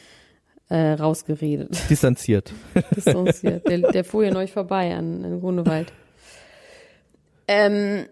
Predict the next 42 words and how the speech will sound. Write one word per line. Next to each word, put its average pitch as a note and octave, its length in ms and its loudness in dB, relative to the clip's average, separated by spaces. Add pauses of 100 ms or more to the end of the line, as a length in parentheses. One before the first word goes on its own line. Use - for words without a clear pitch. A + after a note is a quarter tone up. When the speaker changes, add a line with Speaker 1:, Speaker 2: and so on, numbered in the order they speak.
(140)
Speaker 2:
In C3+ 140 6
seinem C3+ 400 4
Daisho, C3 540 6
Speaker 1:
Ja. G#2+ 200 6
Speaker 2:
äh, G#2 400 2
in A2+ 140 0
seinem A2+ 200 0
Daisho. B2+ 340 0
Speaker 1:
Erbse G3+ 400 0
fucking F#3+ 440 -10
Lodley. C#3+ 400 -10 (1600)
Ähm, B3 480 4
okay, A#3+ 600 4
also G#3+ 240 0
ja, A#3 200 8
das A3 140 0
ist A#3 120 -8
alles G#3+ 320 -2
ganz F#3+ 400 -2
Wahnsinn, E3+ 380 -4
wie E3 60 -6
die F3+ 80 -8
Leute E3+ 200 0
durchklimpern. F3 540 -2
Ich F#3 80 -2
meine, G3 160 4
der G3 240 6
hat G#3+ 100 0
sich A#3+ 80 0
jetzt A3+ 140 0
ja A3 100 2
auch F#3 60 0
mit G#3 120 0
seinen F#3+ 680 2
neuesten, G#3+ 520 4
letzten G#3+ 500 0
Aussagen G3 480 2
auch F#3+ 100 -2
so G3+ 220 2
selber G3 300 4
ins G3 120 -2
Ausgeschossen. F#3+ 920 -2